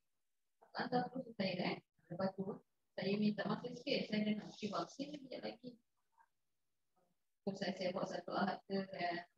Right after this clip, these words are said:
eh, boleh. Ah, nanti saya best lah dia dengan akak ni. Okey, tapi nanti akak hantar tapak,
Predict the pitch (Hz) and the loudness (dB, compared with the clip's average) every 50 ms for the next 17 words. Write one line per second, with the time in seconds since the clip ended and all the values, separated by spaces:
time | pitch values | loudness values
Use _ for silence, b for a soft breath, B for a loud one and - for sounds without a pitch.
0 | 170 170 196 220 - - - 196 196 190 175 170 170 - _ _ _ _ _ _ | -8 -4 -2 -2 0 0 2 2 2 2 0 -4 -6 -10 _ _ _ _ _ _
1 | _ _ _ _ _ 170 170 165 165 165 170 165 208 214 - 180 175 175 - - | _ _ _ _ _ -12 -8 -8 -6 -8 -8 -8 -10 -12 -12 -12 -16 -20 -20 -20
2 | - _ _ _ _ _ _ _ _ _ _ _ _ _ _ _ _ _ _ _ | -20 _ _ _ _ _ _ _ _ _ _ _ _ _ _ _ _ _ _ _
3 | _ _ _ _ _ _ _ _ _ _ _ _ _ _ _ _ _ _ _ _ | _ _ _ _ _ _ _ _ _ _ _ _ _ _ _ _ _ _ _ _
4 | _ _ _ _ _ _ _ _ _ _ _ _ _ _ _ _ _ _ _ _ | _ _ _ _ _ _ _ _ _ _ _ _ _ _ _ _ _ _ _ _
5 | _ _ _ _ _ _ _ _ _ _ _ _ _ _ _ _ _ _ _ _ | _ _ _ _ _ _ _ _ _ _ _ _ _ _ _ _ _ _ _ _
6 | _ _ _ _ _ _ _ _ _ _ _ - 208 196 202 208 - 185 180 180 | _ _ _ _ _ _ _ _ _ _ _ -4 2 4 4 4 4 2 0 0
7 | 180 175 175 175 180 170 170 170 170 170 170 - - - - - - 165 170 - | 0 -2 -4 -2 0 2 2 4 4 4 4 2 0 -6 -6 -6 -6 -6 -10 -12
8 | _ _ _ _ _ - 202 - 208 196 208 214 214 220 220 220 220 226 240 240 | _ _ _ _ _ -4 0 4 4 6 6 6 6 6 4 4 4 4 4 4
9 | - 208 - - 208 214 - 214 208 - 208 196 202 - - | 4 4 6 6 6 6 6 6 6 6 6 6 6 4 2